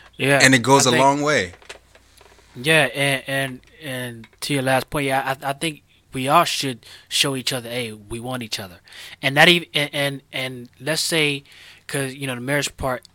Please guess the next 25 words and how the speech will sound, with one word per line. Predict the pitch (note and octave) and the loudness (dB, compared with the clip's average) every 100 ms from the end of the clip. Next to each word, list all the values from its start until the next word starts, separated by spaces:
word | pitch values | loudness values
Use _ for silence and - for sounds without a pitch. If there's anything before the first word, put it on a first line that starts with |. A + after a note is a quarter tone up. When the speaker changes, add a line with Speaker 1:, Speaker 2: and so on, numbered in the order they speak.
| _ | _
Speaker 1:
you | B2+ | -12
know, | A#2 | -8
we | A#2 | -6
should | - B2+ | -4 -6
do | A2+ A#2 | -8 -10
that | A2+ A2+ _ _ _ _ | -10 -12 _ _ _ _
normally. | B2 A#2+ A2 G2 G2 - - - B2 | -8 -8 -8 -14 -20 -20 -20 -20 -8
But | A#2 C3+ C3 - _ _ | 0 2 2 -4 _ _
I | C3+ | 2
also | D3+ D#3+ D#3+ | 4 4 2
was | C#3 | -2
making | D3 C3+ | -4 -4
a | |
point, | A#2+ D3 C3 | -4 -4 -4
I | A#2+ | -4
think | C3+ A#2+ | -8 -12
a | |
couple | - B2+ | -12 -8
episodes | C3 - A#2+ G#2+ | -8 -6 -8 -10
ago, | G2+ A2 G#2+ | -10 -8 -8
about | G#2 A2 G#2 | -10 -10 -6
how, | B2+ A#2+ | -4 -4
like, | A2+ G#2+ G2+ | -6 -10 -12
you | A2 | -14
know, | G#2+ G2+ | -14 -16